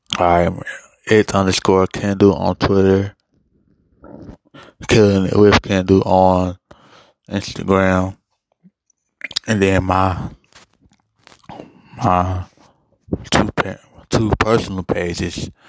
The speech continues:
for both of those. It's underscore Mister Parks, Instagram and Twitter.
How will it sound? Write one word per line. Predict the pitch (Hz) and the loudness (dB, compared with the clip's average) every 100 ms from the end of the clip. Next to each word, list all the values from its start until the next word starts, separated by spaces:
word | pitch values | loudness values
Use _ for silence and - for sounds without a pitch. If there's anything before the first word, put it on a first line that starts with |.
| - - - - - | -20 -20 -20 -20 -8
for | - 87 | -2 0
both | 82 87 - | 2 2 2
of | 90 | 2
those. | 90 85 85 - - - - _ _ _ - | 4 4 4 2 0 -12 -20 _ _ _ -10
It's | 95 | -8
underscore | 98 95 92 - 92 87 | -6 -4 -4 0 0 0
Mister | 87 87 - | -2 -2 0
Parks, | - 92 85 85 - - - | 0 0 -2 -4 -10 -16 -14
Instagram | 95 - 95 - 92 92 90 | -10 -8 -6 -2 0 0 0
and | 90 87 | -2 0
Twitter. | - 92 - - | 0 0 -6 -16